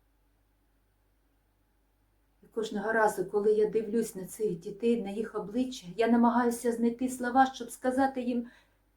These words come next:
що все буде добре. Але чи можу я сама в це вірити? Чи маю право просити про надію,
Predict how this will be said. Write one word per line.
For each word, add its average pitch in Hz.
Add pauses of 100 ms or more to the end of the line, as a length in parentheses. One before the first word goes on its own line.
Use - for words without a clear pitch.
(200)
що -
все 285
буде 294
добре. 277 (2500)
Але 214 (1200)
чи -
можу 226
я 214
сама 233
в 170
це -
вірити? 185 (2000)
Чи 196
маю 202
право 170
просити -
про 170
надію, 175